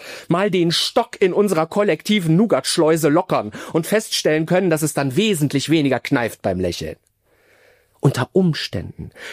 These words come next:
könnte uns gar ein freies, ein befreites und befreiendes Lachen über die Lippen kommen. Ja, auch im ungeschminkten Angesicht der hässlichen Realität. Denn das ist unser serienmäßig eingebauter Selbstschutz gegen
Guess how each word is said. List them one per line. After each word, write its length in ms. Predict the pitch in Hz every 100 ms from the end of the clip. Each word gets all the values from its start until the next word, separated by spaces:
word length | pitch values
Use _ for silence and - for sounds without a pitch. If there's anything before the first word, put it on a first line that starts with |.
| -
könnte 400 | 175 180 220 196
uns 240 | 147 147
gar 260 | - 170 -
ein 140 | 123
freies, 720 | 120 - 147 123 82 - - _ - -
ein 240 | 160 156
befreites 800 | 143 202 202 - 165 208 170 151
und 240 | 165 156 -
befreiendes 800 | 180 170 - 190 208 180 165 -
Lachen 380 | 190 202 170 135
über 220 | 147 143
die 100 | 147
Lippen 320 | 165 - 120
kommen. 340 | - 101 92 - - -
Ja, 260 | 196 247
auch 200 | - 214
im 160 | 208 208
ungeschminkten 760 | 214 247 185 - 202 208 -
Angesicht 540 | - 220 226 185 175 -
der 80 | 135
hässlichen 540 | 165 220 190 175 175
Realität. 720 | 156 156 139 131 160 117 - - - _ _ _ _ _ _ _ _
Denn 80 | 120
das 140 | 135
ist 140 | 143 -
unser 240 | 143 123
serienmäßig 840 | 123 151 139 123 120 120 123 -
eingebauter 560 | 139 131 123 110 120 110
Selbstschutz 760 | 120 123 - - - - - - _ _ _
gegen 320 | 127 107 85